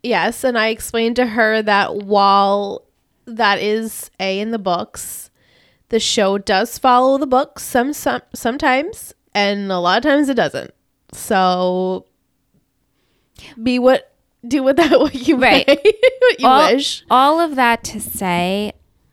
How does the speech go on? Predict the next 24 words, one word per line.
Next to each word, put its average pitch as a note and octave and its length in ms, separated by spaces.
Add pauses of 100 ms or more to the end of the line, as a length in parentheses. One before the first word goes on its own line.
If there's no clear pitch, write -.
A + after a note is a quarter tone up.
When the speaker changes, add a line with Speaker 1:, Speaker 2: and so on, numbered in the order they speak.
(600)
Speaker 2:
I G3 140
had A3+ 200
a B3 60
light G3+ 260
bulb F#3 220
moment, F#3 760
regardless A#3 560
of A3+ 100
who A3+ 100
this G#3 140
person F#3 380
is, F3 300 (560)
but G#3 120
I G3+ 160
think C4+ 500 (160)
who A3+ 540 (720)
murdered A#3+ 800 (580)
Allie E3 540 (680)
is G3 200
different F#3+ 360
who F3+ 220
A D#3 140 (200)
is. - 300 (380)
Speaker 1:
Yeah. F#3+ 180